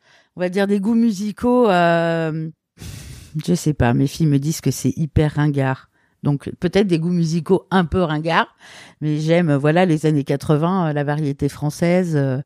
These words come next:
je pense que ça peut, euh, ne pas plaire à tout le monde, mais moi, c'est ce qui m'amuse aussi.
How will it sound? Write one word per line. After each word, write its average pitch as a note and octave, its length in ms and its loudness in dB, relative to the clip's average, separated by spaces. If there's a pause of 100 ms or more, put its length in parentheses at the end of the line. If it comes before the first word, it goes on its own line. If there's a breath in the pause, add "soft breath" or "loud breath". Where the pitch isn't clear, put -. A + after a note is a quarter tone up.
(180)
je F3 180 -2
pense G3+ 240 -2
que G3 80 -4
ça F3+ 220 0
peut, A3+ 360 2
euh, E3 140 2
ne F3 140 -2
pas F#3+ 240 2
plaire A3 420 0
à G3+ 80 2
tout G3 160 -4
le G3 80 0
monde, A#3 340 -2 (440 soft breath)
mais E3+ 80 2
moi, G3+ 160 2
c'est G3 180 -6
ce E3+ 100 -10
qui - 140 -4
m'amuse F3+ 400 0
aussi. A3+ 480 -4